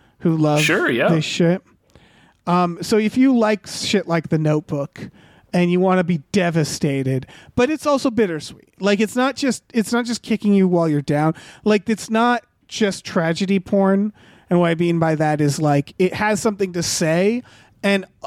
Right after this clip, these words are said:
Speaker 1: it's trying to be more bittersweet, but boy,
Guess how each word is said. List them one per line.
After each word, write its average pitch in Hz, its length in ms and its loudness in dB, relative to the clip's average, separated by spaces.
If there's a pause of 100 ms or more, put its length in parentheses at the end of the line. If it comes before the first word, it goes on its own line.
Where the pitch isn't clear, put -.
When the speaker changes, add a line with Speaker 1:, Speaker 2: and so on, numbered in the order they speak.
Speaker 1:
it's 202 320 2
trying 233 440 0
to 233 60 -2
be 220 160 2
more 196 300 2
bittersweet, 214 960 2 (600)
but 185 260 -2
boy, 226 240 4